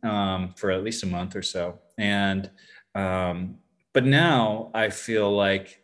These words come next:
after that, that period in Egypt was a period of great expansion for me. And, and coming back from that, you know, naturally ebbs and flows, I needed to go through a period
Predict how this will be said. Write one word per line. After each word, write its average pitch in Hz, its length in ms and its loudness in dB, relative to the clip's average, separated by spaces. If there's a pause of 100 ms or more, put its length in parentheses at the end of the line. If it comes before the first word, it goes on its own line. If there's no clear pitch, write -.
after 110 300 -2
that, 101 400 2 (1200)
that 117 220 -2
period 131 680 2
in 135 240 0
Egypt 104 400 -6
was 98 180 -6
a 107 60 -10
period 104 340 -4
of 90 140 -12
great 110 440 4
expansion 90 600 -6
for - 160 -14
me. 95 260 -12 (500)
And, 104 600 0
and 98 420 0
coming 117 240 -2
back 135 220 2
from 117 160 -4
that, 98 260 -2
you 101 100 -6
know, 98 320 -6
naturally 107 540 -2
ebbs 98 220 -4
and 98 120 -6
flows, 123 540 0
I 107 80 -4
needed 104 240 -8
to - 80 -12
go 107 100 0
through 104 200 -6
a 92 40 -6
period 92 420 -6